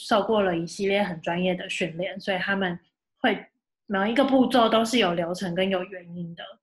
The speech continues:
然后虽然那个当下你心很急，可是还是不要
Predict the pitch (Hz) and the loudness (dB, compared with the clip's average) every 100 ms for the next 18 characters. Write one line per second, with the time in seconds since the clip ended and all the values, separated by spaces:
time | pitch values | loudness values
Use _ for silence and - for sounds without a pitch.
0 | _ _ - 165 185 196 - 226 196 208 | _ _ -16 -6 -2 -2 2 2 2 0
1 | 214 190 202 214 226 196 170 170 - 190 | -2 -2 -2 -2 0 0 -2 -8 -10 -6
2 | 202 208 - _ - - - 180 175 202 | -4 -4 -6 _ -20 -20 -16 -10 -4 -4
3 | 190 - - _ _ _ _ - 202 185 | -4 -12 -20 _ _ _ _ -10 -6 -6
4 | 233 202 190 196 196 190 196 | -6 -6 -4 0 2 2 0